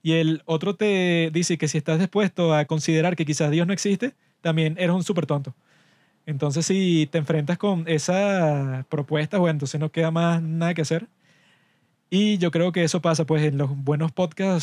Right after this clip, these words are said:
sea, siempre tratas de buscar eso, pues, grupo de gente que tenga como que esa opinión variada en ese tema y que,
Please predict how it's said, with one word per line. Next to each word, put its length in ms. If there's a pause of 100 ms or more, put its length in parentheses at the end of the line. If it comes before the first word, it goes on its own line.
(120)
sea, 120
siempre 520
tratas 320
de 80
buscar 260
eso, 160
pues, 180 (640)
grupo 240
de 60
gente 200
que 80
tenga 220
como 180
que 80
esa 800
opinión 580
variada 460
en 100
ese 400
tema 340
y 80
que, 460